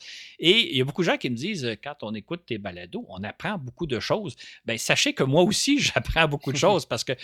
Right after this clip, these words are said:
quand je fouille un sujet, au départ, je, j'ai une certaine connaissance, j'ai une bonne base, mais il n'y a rien de tel que de fouiller le sujet, d'aller lire, de, de s-, de trouver les réponses à des questions qui s'imposent au fur et à mesure.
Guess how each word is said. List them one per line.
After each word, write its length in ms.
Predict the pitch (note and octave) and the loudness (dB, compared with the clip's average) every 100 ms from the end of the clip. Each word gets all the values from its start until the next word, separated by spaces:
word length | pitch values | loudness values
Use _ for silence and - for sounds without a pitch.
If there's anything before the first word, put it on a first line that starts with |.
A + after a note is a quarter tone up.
| - - | -12 -6
quand 160 | D#3 F#3+ | -4 -2
je 160 | B2+ | -2
fouille 440 | G#2+ - C4 D4+ D#3+ | -4 -6 -2 0 0
un 80 | A2+ | -2
sujet, 440 | - G#2+ D#3 E3+ - - - | -6 -2 -2 -2 -6 -12 -4
au 100 | B2 | 0
départ, 380 | B2 - E3+ A2+ | 0 2 0 0
je, 120 | G#2+ - | -4 -8
j'ai 120 | F#2+ | -10
une 80 | G2 | -8
certaine 340 | F#2 G#2 A#2+ G#2+ | -8 -6 -6 -6
connaissance, 480 | G#2+ G#2 C#3 C#3+ | -8 -8 -6 -6
j'ai 80 | G#2+ | -6
une 100 | G#2+ | -6
bonne 220 | G2+ G#2+ | -4 -4
base, 380 | G2 C#3+ G#3 C#3 | -4 -4 -6 -8
mais 140 | A#2+ A2 | -6 -4
il 40 | |
n'y 80 | A2 | -4
a 40 | |
rien 160 | A#2+ C#3+ | -2 -4
de 60 | - | -4
tel 220 | F#3 F#3 | -6 -4
que 80 | - | -4
de 120 | A2+ | -4
fouiller 380 | - - C#3 D3+ | -8 -10 -8 -6
le 60 | |
sujet, 480 | C3+ - A2 C#3 D#3+ | -6 -8 -4 -4 -4
d'aller 360 | B2 A2+ A2 A2+ | -6 -8 -6 -6
lire, 360 | A2+ D3 E3+ - - - - | -2 2 2 0 -14 -16 -4
de, 360 | A#2+ A#2+ A2+ C3+ B2+ | 0 0 -2 -6 -14
de 160 | D#3 B2+ | -4 -2
s-, 280 | - - - | -2 -6 -10
de 140 | B2 B2+ | -4 -4
trouver 320 | - C#3+ F3 | -2 6 6
les 100 | G3+ | 6
réponses 340 | C#3 B2 E3+ | 4 4 2
à 60 | D#3+ | 2
des 140 | A#2+ | -2
questions 360 | A#2+ A#2 - D#3+ | -2 -2 -2 -4
qui 200 | - - | -6 -8
s'imposent 640 | C3 A2 - C#3 C#3+ A#2+ | -4 -4 -2 -2 -2 -6
au 220 | A2 G2+ G2+ | -6 -8 -8
fur 180 | C#3 | -6
et 60 | A#2 | -4
à 20 | |
mesure. 240 | G#2 G#2 | -4 -4